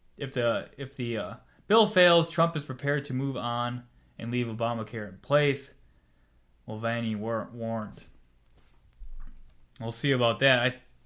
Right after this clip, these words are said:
think, you know, it really sounds like it's going to, if they bring the one they have up to vote, it's going to fail. So I think they're, they're either, um,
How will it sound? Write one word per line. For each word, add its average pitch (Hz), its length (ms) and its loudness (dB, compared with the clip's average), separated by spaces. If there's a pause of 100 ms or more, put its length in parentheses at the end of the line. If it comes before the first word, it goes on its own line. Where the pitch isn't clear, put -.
(100)
think, 151 240 -2
you 143 80 -4
know, 139 140 2
it 147 60 0
really 160 240 8
sounds 156 280 4
like 127 100 4
it's 127 140 0
going 151 280 4
to, 127 360 -4 (300)
if 123 120 -10
they 147 240 4
bring 143 360 2
the 123 280 4
one 139 140 0
they 127 140 2
have 139 260 0
up 123 160 -4
to 123 80 -2
vote, 127 320 0
it's 110 140 -10
going 120 320 -4
to 117 480 -6 (880)
fail. 131 440 6
So 117 520 -2
I 117 180 0
think 127 240 -4
they're, 117 220 -6 (120)
they're 113 260 -2
either, 120 600 -2
um, 113 460 -2